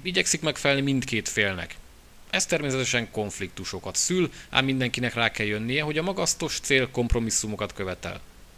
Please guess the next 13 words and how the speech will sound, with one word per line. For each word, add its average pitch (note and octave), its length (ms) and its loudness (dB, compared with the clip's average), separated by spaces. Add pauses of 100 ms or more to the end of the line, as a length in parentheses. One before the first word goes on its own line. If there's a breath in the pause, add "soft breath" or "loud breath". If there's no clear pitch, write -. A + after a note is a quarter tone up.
(340)
Mangold F#3+ 400 4
mondhatni C#3+ 380 0
biztonsági A2 560 -2
játékot G2 500 -2
játszik, G#2 460 0
ám E3 180 -2
tudja, G#3+ 260 0
hogy F3 80 -2
milyen E3+ 200 2
eszközöket C3 540 0
kell A#2 140 0
bevetnie A2 460 0
ahhoz, A#2+ 420 0